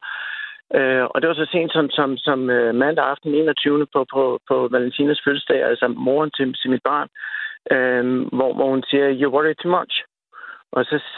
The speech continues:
så siger jeg, "Nå, nå." Og næste dag, så var det, at, at Putin anerkender de to udbryderrepublikker der, som... Øh, hvad hedder det, øh, og nu,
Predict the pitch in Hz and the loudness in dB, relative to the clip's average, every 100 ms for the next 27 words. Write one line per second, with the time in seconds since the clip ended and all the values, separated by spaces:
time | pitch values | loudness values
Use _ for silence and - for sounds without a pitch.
0 | - - 139 135 - 135 120 135 180 147 | -14 -2 0 0 0 0 2 2 2 2
1 | 147 - - 139 147 175 156 156 147 139 | 0 -4 0 2 2 0 -2 0 0 0
2 | 151 139 151 156 127 - _ - - - | 0 2 0 2 0 -2 _ -20 -20 -6
3 | 131 - 151 165 151 127 147 147 147 131 | -4 0 0 2 2 4 2 0 0 0
4 | 135 131 156 147 135 143 151 139 123 120 | 0 0 2 2 2 0 2 2 0 -2
5 | 131 143 131 127 127 - 135 117 _ - | -2 0 2 2 0 0 -2 -4 _ -16
6 | - - - - - - _ - 165 151 | -10 -10 -8 -10 -12 -20 _ -6 0 2
7 | 147 135 - - 139 139 131 131 131 123 | 2 0 -4 -2 -2 2 0 2 2 2
8 | 123 - - - 131 127 123 120 117 117 | 0 -4 -10 0 2 2 2 4 2 2
9 | 110 131 143 | 0 0 0